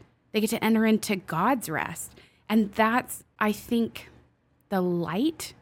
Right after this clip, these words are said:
of the Sabbath, is that it's, it's not something heavy that we have to do, that it's actually a privilege, that we don't have to work so hard,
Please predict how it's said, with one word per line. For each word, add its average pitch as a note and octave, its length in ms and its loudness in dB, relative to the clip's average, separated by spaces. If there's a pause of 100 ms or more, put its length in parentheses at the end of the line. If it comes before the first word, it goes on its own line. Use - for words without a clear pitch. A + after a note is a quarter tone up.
(120)
of B3 200 -2
the C#4 80 0
Sabbath, D4+ 520 -2 (680)
is G#3+ 120 -2
that G#3+ 160 0
it's, - 260 -6
it's G#3 200 -4
not G#3+ 260 0
something G#3 560 0 (160)
heavy G3+ 360 2
that F#3+ 160 0
we E3+ 100 0
have - 380 0
to G#3+ 100 -2
do, A#3+ 180 0
that G#3 140 0
it's E3+ 220 -2
actually F#3+ 500 0
a E3 60 -2
privilege, B3+ 720 -2
that - 120 -4
we F3 120 -2
don't F3+ 320 -2
have G3 220 -6
to F#3+ 100 2
work F3 300 0
so D#3+ 240 -2
hard, D3 360 -2